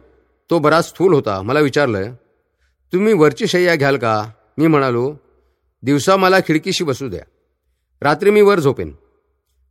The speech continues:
कारण पुस्तक वाचण्याच्या दृष्टीने मला उजेडाची आवश्यकता होती." मी चहा घेत नाही,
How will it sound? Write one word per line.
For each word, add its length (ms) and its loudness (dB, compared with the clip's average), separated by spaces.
कारण 180 0
पुस्तक 420 -6
वाचण्याच्या 400 -2
दृष्टीने 360 -4
मला 200 0
उजेडाची 500 -2
आवश्यकता 420 -4
होती." 280 -8
मी 100 2
चहा 260 2
घेत 220 0
नाही, 240 -4